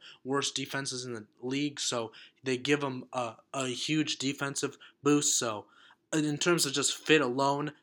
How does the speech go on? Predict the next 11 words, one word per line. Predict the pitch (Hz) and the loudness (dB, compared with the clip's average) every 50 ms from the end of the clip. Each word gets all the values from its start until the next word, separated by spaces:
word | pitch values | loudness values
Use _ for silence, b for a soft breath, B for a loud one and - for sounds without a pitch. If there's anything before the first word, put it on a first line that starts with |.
| b - | b -4
Jackson | - 135 127 131 131 - - 135 127 | 0 2 2 2 2 0 -4 -4 -6
obviously | - 113 120 127 123 131 120 - 127 | -4 -2 -2 0 0 -2 -4 -4 -4
makes | 127 123 123 123 123 - | -6 -6 -6 -6 -4 -2
so | - - 131 123 | -2 -2 -2 -4
much | 123 127 120 - | -4 -4 -2 0
sense | - - 123 123 123 - | 2 2 0 -2 -6 -6
for | - - 131 | -6 -6 -6
them. | 131 131 131 139 131 - b b b b b b | -6 -6 -6 -6 -8 -14 b b b b b b
And, | 127 135 131 123 120 - - - _ - | -2 -2 -2 -4 -6 -10 -16 -20 _ -8
you | 147 139 | -6 -2
know, | 139 123 113 | -2 -2 -4